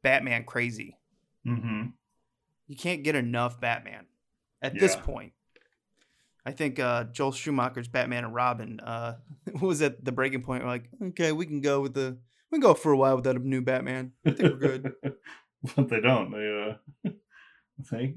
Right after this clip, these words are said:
Speaker 2: they keep rolling 'em out.
Speaker 1: Yeah, I mean, he just makes money. Yeah, I don't even
Speaker 2: Mm-hmm.
Speaker 1: remember when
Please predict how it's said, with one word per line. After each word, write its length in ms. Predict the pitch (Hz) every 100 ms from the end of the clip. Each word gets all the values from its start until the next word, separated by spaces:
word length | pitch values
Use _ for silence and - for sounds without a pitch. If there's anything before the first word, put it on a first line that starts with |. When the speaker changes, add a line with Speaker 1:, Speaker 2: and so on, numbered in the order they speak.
| 113
Speaker 2:
they 120 | 117
keep 240 | 120 135
rolling 320 | 113 123 127 123
'em 40 |
out. 340 | 127 123 - - -
Speaker 1:
Yeah, 260 | 143 156
I 240 | 151 151 156
mean, 200 | 151 151
he 120 | 151
just 200 | 160 165
makes 220 | 165 147
money. 400 | 127 135 123 98 - _ _ _ -
Yeah, 200 | 233 262
I 100 | 285
don't 160 | 339
even 180 | 311 240
Speaker 2:
Mm-hmm. 80 | 208
Speaker 1:
remember 440 | 147 151 147 139
when 540 | 123 120 110 104 101